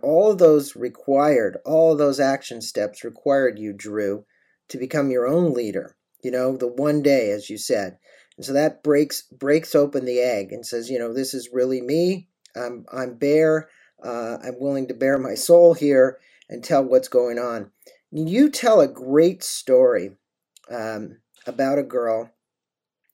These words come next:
when you're coming out of the university and you influenced her, and you don't even remember influencing her. And it's your famous kind of moment on the ted Talk about the lollipop moment. And I think it would be a good story, uh,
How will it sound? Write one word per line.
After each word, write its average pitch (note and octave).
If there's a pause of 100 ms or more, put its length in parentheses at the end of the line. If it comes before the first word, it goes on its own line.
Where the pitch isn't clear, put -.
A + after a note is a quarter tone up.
(100)
when B2+
you're C3
coming D3
out C#3
of C3
the B2
university A#2+ (440)
and A2
you C#3
influenced C3+
her, G#2+ (380)
and B2
you C3+
don't G3+
even F3
remember C#3
influencing G#2+
her. F#2
And B2+
it's B2+
your D3+
famous E3+
kind D#3+
of C#3
moment C3+
on B2+
the A2
ted D3
Talk A2+
about A2+ (480)
the A#2+
lollipop C3 (180)
moment. G2
And B2+
I C3+
think A3
it E3
would D#3+
be C#3+
a B2
good E3+
story, B2+ (440)
uh, G2